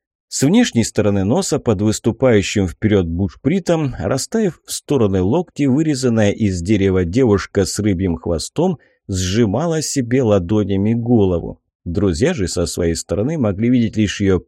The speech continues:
плечи и локти. «Слушай, а чем здесь воняет?» Столяр потянул носом в воздух. В треугольной конструкции носовой части,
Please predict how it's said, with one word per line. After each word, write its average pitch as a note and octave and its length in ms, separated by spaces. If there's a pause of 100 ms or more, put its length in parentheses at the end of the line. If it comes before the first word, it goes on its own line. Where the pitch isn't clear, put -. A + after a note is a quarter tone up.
плечи G#2 460
и A#2 180
локти. A#2 640 (880)
«Слушай, C3 800 (260)
а F#2 160
чем G#3+ 440
здесь C3 560
воняет?» G2 880 (340)
Столяр A2 600
потянул B2+ 540
носом A2+ 520
в A#2+ 60
воздух. G2 420 (380)
В - 120
треугольной G#2+ 680
конструкции G#2 720
носовой F#2 560
части, D3 440